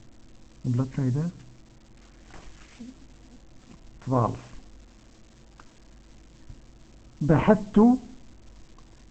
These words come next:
في الكتاب. Heel goed. Ik zocht in het boek. بحثت في الكتاب. Al-kitab is majroor, omdat fi ervoor komt. Ism majroor.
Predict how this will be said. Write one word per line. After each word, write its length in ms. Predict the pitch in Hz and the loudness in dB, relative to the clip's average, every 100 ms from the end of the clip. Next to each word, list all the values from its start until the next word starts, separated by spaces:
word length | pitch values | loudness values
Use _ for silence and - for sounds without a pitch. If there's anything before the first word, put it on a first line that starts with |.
| - | 8
في 280 | 185 208 254 170 | 10 10 8 4
الكتاب. 760 | 135 143 - 151 139 127 131 127 - | 2 2 4 6 6 6 4 2 4
Heel 140 | 156 | 6
goed. 220 | 147 120 - | 6 0 0
Ik 220 | 196 180 143 | 0 2 4
zocht 260 | 185 - - - | 6 6 2 4
in 160 | 226 175 | 10 10
het 180 | - 120 | 10 6
boek. 260 | 156 - - - - - | 4 4 -10 -16 -16 -2
بحثت 600 | - - 190 185 - 196 240 233 - - - - | 0 4 4 4 2 6 6 4 -10 -18 -20 -10
في 200 | - 202 | 4 6
الكتاب. 840 | 202 - 147 143 156 135 123 139 - - | 8 6 2 6 6 6 6 4 2 -4
Al-kitab 540 | 160 139 143 180 196 170 | -2 2 4 8 8 6
is 100 | 151 | 4
majroor, 580 | 143 131 151 180 190 190 - - - | 2 6 8 10 8 6 -8 -14 -2
omdat 320 | 160 143 147 | 2 4 2
fi 420 | - 156 160 170 - 156 | 2 4 4 2 -4 0
ervoor 400 | 127 143 131 - | 0 2 0 2
komt. 220 | 120 110 - - - | -2 -2 -8 -12 0
Ism 300 | 175 190 220 - - | 2 6 4 2 -2
majroor. 420 | 151 117 120 | 0 2 2